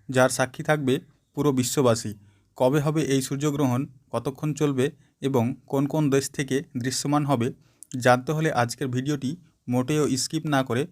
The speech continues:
অবশ্যই শেষ পর্যন্ত দেখবেন। এবং আপনারা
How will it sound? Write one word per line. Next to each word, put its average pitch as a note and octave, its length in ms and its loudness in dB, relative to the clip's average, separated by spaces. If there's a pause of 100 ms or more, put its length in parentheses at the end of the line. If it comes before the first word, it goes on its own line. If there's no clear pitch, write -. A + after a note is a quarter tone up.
(300)
অবশ্যই C3+ 440 -2
শেষ B2+ 200 -4
পর্যন্ত B2+ 260 0 (120)
দেখবেন। A2 260 -2 (560)
এবং C#3 160 4 (320)
আপনারা C3+ 300 2